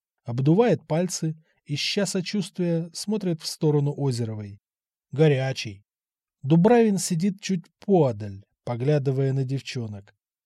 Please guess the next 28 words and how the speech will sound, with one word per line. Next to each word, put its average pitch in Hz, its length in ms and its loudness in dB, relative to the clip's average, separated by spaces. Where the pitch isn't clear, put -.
Ловит 196 420 6
Людкин 156 440 2
внимательный 135 640 -2
взгляд, 139 460 0
который 156 480 2
она 156 220 0
изредка 180 500 0
бросает 151 720 0
на 147 120 -2
него. 107 420 -6
Галинка, 226 500 4
наоборот, 139 840 2
потупилась 160 760 -4
и 160 60 -6
старается 202 580 -2
в 147 60 0
его 143 300 2
сторону 170 480 0
не 143 140 0
смотреть. 104 720 -8
Он 202 240 6
понимает, 214 520 2
что - 280 -2
обе 175 320 2
чего-то 156 520 -2
ждут 131 400 0
от 107 180 -4
него. 101 400 -10